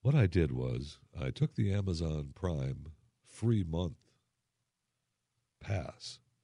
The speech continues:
Then I purchased Walking Dead from Amazon Prime for the season. And I didn't pay for the year of Amazon Prime, but I still get Walking Dead because I've paid for it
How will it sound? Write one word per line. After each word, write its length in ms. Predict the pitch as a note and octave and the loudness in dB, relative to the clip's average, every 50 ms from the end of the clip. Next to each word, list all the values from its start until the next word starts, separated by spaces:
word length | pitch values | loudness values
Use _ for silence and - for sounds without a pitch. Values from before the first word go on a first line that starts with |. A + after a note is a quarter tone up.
| _ _ _ _ _ _ _ - - | _ _ _ _ _ _ _ -8 -2
Then 260 | D2 E2+ G#2+ C#3+ B2+ | 0 2 2 2 2
I 140 | E2 C#2+ - | 0 -2 -2
purchased 440 | - - A2 A2+ - G#2+ G2 - | 0 0 0 2 2 0 -2 -2
Walking 420 | - - E2 F2+ - - D2+ D2+ C#2+ | -2 -2 0 0 -2 -4 -6 -6 -2
Dead 320 | - D#2 D2+ C2 B1+ B1+ - | -2 0 0 0 -4 -6 -10
from 180 | D2+ C#2+ C2+ C2+ | -10 -8 -6 -4
Amazon 460 | C2+ C2 C#2 C2+ - D2 C2+ C2 B1 - | -4 -4 -4 -4 -6 -4 -6 -6 -6 -6
Prime 360 | - G2 F#2 D#2 C2 C2 C#2 | -4 -2 -2 0 -2 -2 -4
for 200 | C#2 - D2+ C2+ | -6 -4 -4 -2
the 100 | C2 D2+ | -2 -2
season. 460 | - - - C3+ A#2+ F2+ C#2 - - - - _ _ _ _ _ _ _ _ _ _ _ - | -2 0 2 2 2 2 0 -4 -12 -16 -20 _ _ _ _ _ _ _ _ _ _ _ -20
And 140 | - B1+ B1 - | -20 -20 -20 -20
I 40 | - - - - | -20 -16 -6 0
didn't 360 | F2+ G2 G2+ G#2 G#2 - - | 0 0 0 0 -4 -6 -2
pay 320 | - B2 B2 F2+ E2+ G#2+ | 2 2 4 4 4 2
for 280 | G#2+ - - - B1+ - | 0 0 -4 -4 -4 -4
the 140 | A#1 A#1 A#1+ | -6 -6 -6
year 420 | A#1+ C#2 F#2 A#2+ G#2 D#2 E2 E2 | -2 2 4 4 4 2 2 -2
of 120 | C#2 C2 | -2 -2
Amazon 500 | C#2 C#2+ C#2 D2 C#2+ D2 D2+ C#2 B1+ - - | -4 -4 -4 -4 -6 -6 -6 -6 -6 -8 -6
Prime, 500 | - - A#2 A2 D#2 C#2+ D#2+ F2+ G2+ G2 - _ _ _ _ _ _ _ _ _ - | -2 0 0 0 0 0 -2 -2 -4 -6 -10 _ _ _ _ _ _ _ _ _ -6
but 180 | D#2+ D2 - | -4 -4 -4
I 100 | - - | -4 -4
still 360 | - - - - E3 F#3+ E3 | -6 -4 0 0 2 4 4
get 260 | C#3+ G#2+ G#2 A2+ A#2 - | 4 4 4 2 2 0
Walking 400 | - D2 D2+ C#2+ - F2 D2+ D#2 | 0 0 0 0 -2 -6 -4 0
Dead 300 | G#2 A#2+ E2 D2 D#2+ D#2 | 0 2 2 0 0 -2
because 340 | D2 C2+ - C#2 - C#2 | -6 -6 -6 -8 -8 -8
I've 280 | - - - - - - | -10 -14 -16 -18 -12 -4
paid 260 | - A#2+ C3 A#2+ - | 0 2 2 2 0
for 240 | - - A1+ B1 C#2 | -2 -8 -8 -6 -6
it 100 | - - | -8 -10